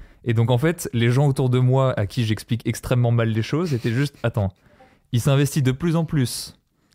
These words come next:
pour, euh, un truc qui lui rapporte zéro. »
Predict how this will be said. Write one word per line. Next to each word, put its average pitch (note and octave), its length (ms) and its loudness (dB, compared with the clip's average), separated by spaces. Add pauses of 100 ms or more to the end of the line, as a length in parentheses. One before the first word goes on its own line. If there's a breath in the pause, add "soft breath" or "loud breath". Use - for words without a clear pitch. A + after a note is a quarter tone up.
(180)
pour, D#3 480 0 (180)
euh, G#2+ 280 0
un A#2 80 0
truc D3+ 180 -2
qui - 140 -8
lui A#2 80 2
rapporte A#2 300 0
zéro. » B2+ 380 2